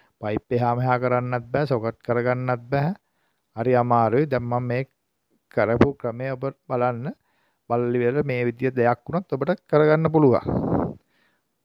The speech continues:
මේක හොඳට ගම් ටික ගා ගන්න ඕන. අර පොඩි, අ, මැද තියෙන සොකට් වෙන කෑලි දෙකේ, සොකට් දෙකේ ගා ගන්න ඕන.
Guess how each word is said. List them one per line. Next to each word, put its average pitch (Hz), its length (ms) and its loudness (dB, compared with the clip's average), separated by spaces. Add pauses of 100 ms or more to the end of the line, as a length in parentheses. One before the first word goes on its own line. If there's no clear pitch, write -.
(120)
මේක 110 280 -4
හොඳට 123 320 0
ගම් 120 200 2
ටික 127 200 4
ගා 117 180 4
ගන්න 117 160 0
ඕන. 143 80 2
අර 139 100 4
පොඩි, 123 300 2
අ, 127 280 -4
මැද 113 300 -6
තියෙන 123 240 0 (1000)
සොකට් 120 300 -2
වෙන 127 180 -2
කෑලි 120 280 0
දෙකේ, 120 260 0
සොකට් 120 360 0
දෙකේ 123 300 0 (760)
ගා 120 160 6
ගන්න 98 300 -2
ඕන. 87 140 -8